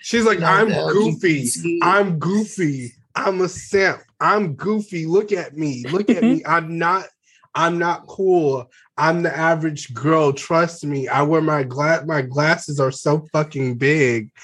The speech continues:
Speaker 1: Trust me. And it's like she's trying so hard, and I don't like it.
Speaker 3: <laughs>
Speaker 1: And Tatum is just like,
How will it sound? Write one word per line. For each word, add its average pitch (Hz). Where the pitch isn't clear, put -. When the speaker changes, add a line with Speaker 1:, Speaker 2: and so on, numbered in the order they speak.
Speaker 1:
Trust 175
me. 120
And 160
it's 180
like 170
she's 175
trying 143
so 143
hard, 127
and 135
I 143
don't 131
like 127
it. 392
Speaker 3:
<laughs> -
Speaker 1:
And 170
Tatum 196
is 139
just 143
like, 123